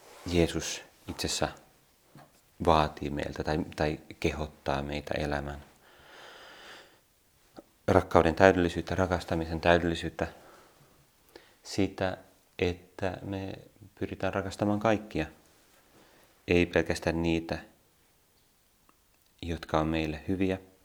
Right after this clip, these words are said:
tai ehkä toisin ilmastuna, ei pelkästään niitä, jotka meidän mielessä tekee asiat hyvin ja oikein. Ja silloinhan tähän sisältyy ihan päinvastainen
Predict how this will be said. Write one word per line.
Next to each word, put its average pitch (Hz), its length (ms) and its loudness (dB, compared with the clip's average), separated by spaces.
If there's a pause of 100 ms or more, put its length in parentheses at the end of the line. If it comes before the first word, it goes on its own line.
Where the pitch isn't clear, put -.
(760)
tai 95 160 8
ehkä 95 160 0
toisin 104 440 8
ilmastuna, 92 480 -2 (920)
ei 139 160 2
pelkästään 127 600 -4
niitä, 113 360 -6
jotka - 280 -10
meidän 92 320 0
mielessä 73 380 -10
tekee - 360 -8
asiat - 460 -16
hyvin - 380 -8
ja - 80 -16 (600)
oikein. 71 600 -8 (1800)
Ja 117 60 0
silloinhan 170 400 -2
tähän 131 240 0
sisältyy 135 420 -2
ihan 139 180 -2
päinvastainen - 1080 -6